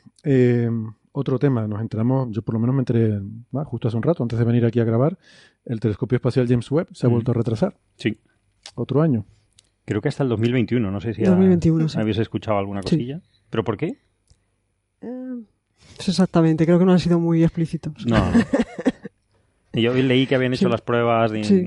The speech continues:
Speaker 2: lo ponían en po-, plan positivo, o sea,
Speaker 3: Sí, sí, sí, sí.
Speaker 2: como ejemplo de nota de prensa está muy bien hecho, porque ponen todo lo positivo y luego dan el palo.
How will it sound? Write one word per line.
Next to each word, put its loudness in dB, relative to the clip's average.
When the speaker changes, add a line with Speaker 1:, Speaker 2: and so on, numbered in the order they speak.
Speaker 2:
lo -4
ponían -2
en -4
po-, -6
plan -2
positivo, -6
o -10
sea, -16
Speaker 3:
Sí, 2
sí, 2
sí, 2
sí. -6
Speaker 2:
como -6
ejemplo -4
de 0
nota -2
de -6
prensa -4
está -8
muy -4
bien -4
hecho, -8
porque -4
ponen 0
todo 0
lo 0
positivo -2
y -2
luego -2
dan -4
el -8
palo. -8